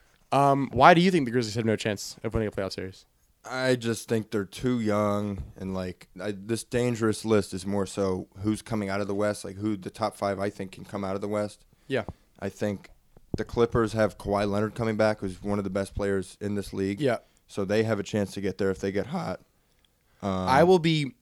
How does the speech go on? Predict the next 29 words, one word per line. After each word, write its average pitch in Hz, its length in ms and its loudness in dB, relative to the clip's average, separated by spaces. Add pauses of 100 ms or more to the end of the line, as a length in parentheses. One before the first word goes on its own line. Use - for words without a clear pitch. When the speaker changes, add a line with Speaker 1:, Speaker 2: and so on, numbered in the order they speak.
(120)
Speaker 2:
Did 113 120 2
I 131 40 8
have 131 140 2
Denver 135 300 2
at 123 60 -4
four? 143 340 -2 (1700)
Speaker 1:
Yeah, 113 100 -10
that's 113 220 -6
your 117 100 0
job 107 180 -2
to 101 60 -6
remember. 95 240 -8 (220)
Speaker 2:
I 110 80 0
have 101 180 0
Denver 120 300 4
at 107 80 0
four. 110 460 2 (140)
N-, 110 220 -2
Nikola 120 360 2
Jokic, 110 600 0 (140)
M 110 120 -4
V 113 120 0
P, 104 460 0 (640)
top 131 260 6
three 113 140 -2
player 110 240 2
in 98 60 0
the 98 60 0
league. 95 380 -2